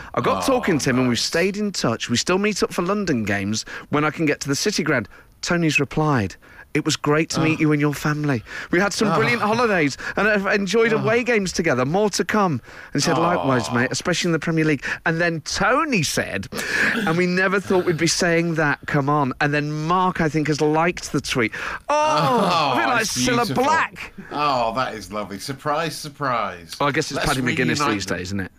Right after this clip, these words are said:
Speaker 2: Yeah. Oh, yeah. Yeah, I suppose so. Let's reunite them on this show one day. That'd be nice. Are they still friends? They still holiday together? That'd be lovely. It is nice when you see someone in a square or somewhere abroad wearing a,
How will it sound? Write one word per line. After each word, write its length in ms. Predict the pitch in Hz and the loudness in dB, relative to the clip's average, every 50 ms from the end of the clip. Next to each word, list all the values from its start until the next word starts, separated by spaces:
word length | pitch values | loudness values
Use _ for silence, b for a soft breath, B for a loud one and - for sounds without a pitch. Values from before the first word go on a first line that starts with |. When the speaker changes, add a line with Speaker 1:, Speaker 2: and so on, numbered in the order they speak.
| - | -18
Speaker 2:
Yeah. 160 | 90 101 92 - - - | -16 -16 -16 -16 -16 -14
Oh, 160 | 98 101 95 87 | -12 -12 -10 -12
yeah. 260 | 85 80 73 71 69 - - - | -12 -12 -12 -14 -14 -14 -18 -20
Yeah, 140 | 64 69 67 | -20 -20 -20
I 40 | |
suppose 280 | - - - 65 65 - | -20 -20 -20 -20 -18 -18
so. 100 | - - B B B B B B B 107 | -20 -20 B B B B B B B -8
Let's 220 | 120 139 139 - | -6 -6 -6 -4
reunite 600 | 117 131 143 147 151 151 143 139 135 131 - - | -2 0 0 0 0 0 0 0 0 0 -2 -4
them 140 | 110 101 98 | -6 -8 -8
on 120 | 95 95 | -8 -8
this 120 | 95 92 - | -10 -10 -12
show 360 | - - - 107 101 95 92 | -12 -12 -8 -8 -6 -6 -8
one 260 | 82 78 78 78 78 | -8 -10 -12 -12 -12
day. 160 | 76 78 73 78 | -12 -12 -12 -12
That'd 200 | 82 87 - - | -12 -12 -14 -14
be 100 | 80 73 | -16 -16
nice. 320 | 71 71 73 80 - - | -16 -14 -14 -14 -10 -6
Are 20 | 131 | -6
they 60 | 151 | -6
still 260 | 151 - - 202 190 156 | -4 -4 -4 -4 -4 -4
friends? 300 | - 156 156 165 165 160 | -4 -4 -4 -4 -4 -4
They 80 | 151 135 | -6 -6
still 280 | 139 - 156 147 151 143 | -6 -6 -4 -4 -4 -4
holiday 440 | 139 135 143 147 139 127 143 135 131 | -2 -2 -2 -2 -2 -2 -2 -4 -4
together? 420 | 131 131 123 135 135 135 139 143 | -6 -8 -8 -6 -6 -6 -6 -6
That'd 200 | 131 127 104 82 | -6 -8 -8 -8
be 80 | 92 92 | -10 -12
lovely. 400 | 87 85 85 80 82 82 82 82 B B B B B B B B - | -12 -14 -14 -14 -14 -16 -16 -16 B B B B B B B B -6
It 100 | 160 208 | -2 0
is 220 | 233 226 185 185 | 0 0 0 2
nice 300 | 202 202 190 160 - - | 2 2 2 0 0 -2
when 140 | 147 131 120 | -2 -4 -4
you 80 | 117 | -6
see 240 | - - - 127 123 | -6 -6 -4 -4 -4
someone 440 | - - 120 110 104 101 101 98 98 95 73 87 101 | -4 -6 -6 -6 -6 -6 -6 -6 -6 -8 -8 -8 -8
in 100 | 104 98 | -8 -8
a 80 | 92 - | -8 -8
square 640 | - - - - 110 107 101 98 92 92 90 85 | -8 -10 -10 -8 -8 -6 -4 -4 -4 -4 -6 -8
or 60 | 85 80 | -10 -10
somewhere 300 | - 98 90 87 82 82 | -12 -12 -10 -10 -10 -10
abroad 440 | 80 - - 92 87 85 85 80 73 | -10 -10 -10 -10 -8 -8 -8 -10 -10
wearing 440 | 78 82 82 82 80 80 78 78 78 | -8 -8 -6 -6 -6 -6 -6 -6 -6
a, 160 | 78 80 | -8 -8